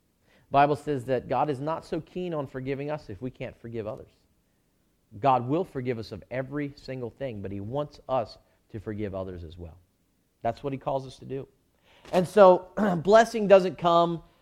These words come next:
by listening to the right speaker. Doesn't, blessing doesn't come by going to the right church. Blessing doesn't come by lifting up our hands and during worship. Blessing comes by doing what God asks us to do. And loving God and loving other people is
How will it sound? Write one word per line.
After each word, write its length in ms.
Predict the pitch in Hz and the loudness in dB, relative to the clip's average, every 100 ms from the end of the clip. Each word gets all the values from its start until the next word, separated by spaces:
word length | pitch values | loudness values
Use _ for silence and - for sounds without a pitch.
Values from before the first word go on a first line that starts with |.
| _ - | _ 8
by 220 | 143 143 | 10 10
listening 420 | 160 170 180 165 | 6 0 -2 -4
to 100 | 139 | -2
the 100 | 139 | 2
right 260 | 143 131 - | 4 4 0
speaker. 440 | - 165 151 156 | -2 -2 0 -2
Doesn't, 500 | 143 147 151 - 143 | 0 0 -2 -10 -2
blessing 340 | 151 160 165 | 2 2 0
doesn't 260 | 151 143 117 | -2 -2 -2
come 220 | 156 147 | -2 0
by 120 | 135 | 0
going 300 | 123 147 143 127 | 2 2 0 -2
to 80 | |
the 80 | 120 | -2
right 200 | 117 104 | -2 -4
church. 400 | - 147 131 - _ _ _ | -4 -4 -4 -8 _ _ _
Blessing 320 | 196 226 214 | 4 4 4
doesn't 280 | 196 175 147 | 2 2 0
come 360 | 170 160 156 147 | 0 0 0 2
by 200 | 131 123 - 117 - | 2 2 -4 -10 -8
lifting 380 | 131 175 180 165 | -2 -2 0 0
up 140 | 151 139 | 2 2
our 120 | 120 | -2
hands 460 | 147 147 147 139 | -2 -2 -2 -4
and 240 | 127 113 107 | -8 -8 -6
during 300 | 139 131 127 | -4 -4 -2
worship. 420 | 135 135 147 135 _ _ | -2 -2 -8 -10 _ _
Blessing 400 | 170 208 208 190 | 2 2 2 -8
comes 280 | 175 160 156 | -2 -2 0
by 160 | 139 127 | -2 -2
doing 480 | 117 147 160 170 | -2 -4 -2 -4
what 180 | 151 117 | -4 -6
God 300 | 120 120 120 | -4 -6 -6
asks 360 | - 113 104 - | -8 -10 -12 -18
us 120 | 107 | -16
to 80 | 107 | -12
do. 300 | 107 107 85 _ _ _ - | -8 -8 -10 _ _ _ -12
And 240 | 131 131 | -8 -2
loving 380 | 139 160 196 202 | 4 4 2 0
God 360 | 160 147 143 131 | 4 6 6 4
and 200 | 120 127 | -2 0
loving 300 | 135 131 131 | 0 0 -4
other 220 | 131 127 | -4 -4
people 480 | - 175 - 131 - | -6 -10 -4 -4 -2
is 320 | 143 135 131 | -4 -6 -8